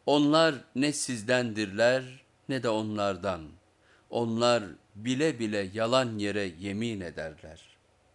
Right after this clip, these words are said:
Allah onlara çetin bir azap hazırlamıştır.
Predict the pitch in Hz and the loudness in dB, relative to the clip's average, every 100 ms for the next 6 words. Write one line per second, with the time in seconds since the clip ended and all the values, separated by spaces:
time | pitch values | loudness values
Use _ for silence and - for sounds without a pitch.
0 | - 127 123 135 139 139 - _ 120 120 | 4 4 6 6 6 4 -6 _ -4 0
1 | 117 113 110 - 131 117 - 135 110 104 | 0 0 -2 -6 -6 -6 -4 -2 -2 -4
2 | 98 - 104 110 107 - 110 90 82 82 | -4 -2 -2 -4 -6 -8 -10 -10 -8 -8
3 | 82 78 - - | -10 -12 -16 -16